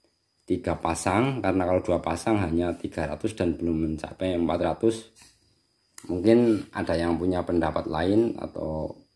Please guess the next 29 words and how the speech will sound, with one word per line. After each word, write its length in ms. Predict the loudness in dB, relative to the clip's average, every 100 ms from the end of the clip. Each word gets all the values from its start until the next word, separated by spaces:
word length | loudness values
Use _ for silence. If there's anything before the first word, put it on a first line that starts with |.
| _ _ _ _ _
ada 180 | -6 -4
yang 160 | -2 -4
bertanya, 460 | -4 -4 -2 0
bagaimana 480 | 2 0 0 0 2
kalau 220 | 4 6
mau 240 | 6 4 2 0 -6 _ _ _ _
dibuat 480 | -12 -4 -2 -2
stereo 480 | -4 0 4 4 4
untuk 240 | 2 -2 -4
sepuluh 400 | -2 0 2 0 -4 _ _ _ _ _ _ _ _ _
ampere 320 | -4 2 4
empat 320 | 4 2 -2
puluh 160 | -2 -2
lima 480 | 2 2 2 0 -2 -10
V 160 | -12 -8
A 80 | -8
C? 320 | -2 0 -2 -8 _ _ _ _ _ _ _
Kalau 240 | 0 6 8
mau 240 | 8 8
dibuat 320 | 6 2 -2
stereo, 480 | -2 -4 0 2 2
kita 320 | 2 2 0
bisa 640 | 0 -4 -2 0 0 -2 -10 _ _ _ _ _ _ _ _ _ _ -20 -20 -20 -20 _ 2
menggunakan 800 | 4 4 2 0 4 6 6 4
dua 160 | 0
set 320 | 0 -2 -4 -4
per 160 | -6
channelnya 520 | -2 0 2 4 4 4
ya, 160 | 4